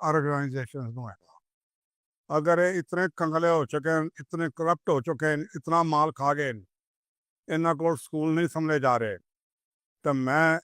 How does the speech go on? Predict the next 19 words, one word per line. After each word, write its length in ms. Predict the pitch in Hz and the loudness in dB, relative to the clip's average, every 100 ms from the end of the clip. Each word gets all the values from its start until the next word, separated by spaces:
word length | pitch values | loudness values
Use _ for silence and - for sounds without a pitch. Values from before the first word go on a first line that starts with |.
| 156 | -4
ਇਹ 140 | 151 - | -6 -4
ਚਾਹਾਂਗਾ 500 | 160 170 170 151 143 151 | 0 2 2 2 2 2
ਕਿ 240 | 156 147 110 | 0 -2 -2
ਦਿੱਲੀ 260 | 120 143 156 | -2 -2 -2
ਦੇ 140 | 156 | -2
ਸਿੱਖਾਂ 400 | 147 156 143 143 | -4 -6 -8 -6
ਕੋਲ 200 | 143 147 | -4 -4
ਜਾ 180 | 120 117 | -2 -4
ਕੇ 280 | 123 151 175 185 _ _ _ _ _ _ - | -4 -2 -2 -6 _ _ _ _ _ _ -10
ਜਿੰਨੇ 400 | 113 147 170 185 | -2 2 2 2
ਪੈਸੇ 340 | 165 147 170 | 2 0 0
ਲੱਗਣਗੇ 400 | 160 143 151 156 | 0 0 -2 -2
ਇਕੱਠੇ 360 | 151 143 - 143 | -2 -4 -4 -4
ਕਰਕੇ 340 | 147 143 165 | -2 -2 -2
ਅਸੀਂ 200 | 139 143 | -2 -2
ਇਹ 60 | 139 | -4
ਸਕੂਲ 300 | - 139 127 | -4 -6 -4
ਚਲਾਵਾਂਗੇ। 500 | 127 101 104 104 101 | -4 -6 -8 -12 -14
ਗੱਲ 200 | 95 | -18